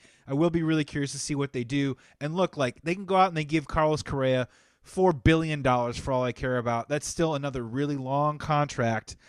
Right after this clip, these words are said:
when right now you're looking at former ex-Cubs like Rizzo and Sch-, and Schwarber specifically right now, who you could bring back for two or three years at probably cheaper money than you would pay for Carlos Correa in one year,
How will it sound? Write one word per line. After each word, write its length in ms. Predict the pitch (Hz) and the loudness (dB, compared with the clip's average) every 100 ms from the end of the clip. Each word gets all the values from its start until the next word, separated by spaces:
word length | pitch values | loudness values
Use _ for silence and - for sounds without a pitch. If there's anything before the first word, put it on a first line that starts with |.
| - _ | -20 _
when 180 | 131 139 | -8 0
right 220 | 147 151 | 2 2
now 220 | 147 151 | 0 0
you're 180 | 143 147 | 0 0
looking 300 | 175 180 160 | -2 -4 -8
at 80 | 139 | -8
former 360 | - 156 160 | -4 -4 -2
ex-Cubs 540 | 143 143 - 160 151 135 | 0 0 0 0 2 2
like 140 | 131 101 | 0 4
Rizzo 640 | 127 139 131 135 131 123 - _ - | 4 6 6 6 6 2 -8 _ -6
and 280 | 147 151 156 | -2 -2 0
Sch-, 100 | 147 156 | -2 0
and 120 | 147 147 | 0 0
Schwarber 560 | - 170 170 156 147 | 2 8 8 8 2
specifically 680 | - 151 - 220 214 196 160 | -2 -4 2 2 2 0 2
right 200 | 147 139 | 2 2
now, 240 | 135 131 127 - _ | 0 -2 -4 -10 _
who 80 | 160 | -4
you 100 | 175 | -4
could 220 | 175 175 | -4 -4
bring 260 | - 160 185 | 2 2 4
back 300 | 160 160 160 | 4 4 2
for 140 | - | -4
two 280 | 131 - 98 | -8 -4 -2
or 60 | 104 | -2
three 300 | - 180 185 | -2 0 2
years 640 | 170 160 98 101 - - _ _ _ _ _ _ _ _ _ | 2 2 0 -8 -12 -16 _ _ _ _ _ _ _ _ _
at 180 | 143 147 - _ - | -4 -4 -6 _ 0
probably 320 | 170 156 139 | 4 4 2
cheaper 560 | - - - 214 233 208 | 0 -2 -2 0 0 2
money 380 | 196 202 160 | 2 2 0
than 180 | 135 139 | -2 -2
you 100 | 151 | 4
would 120 | 160 - | 4 4
pay 160 | 165 | 0
for 160 | 160 151 | 0 -2
Carlos 320 | - 151 147 | 0 0 0
Correa 400 | - 156 147 139 - | -2 0 2 0 -2
in 220 | 139 135 | -8 -6
one 260 | 147 180 170 | -4 -4 -4
year, 300 | 117 104 | -6 -6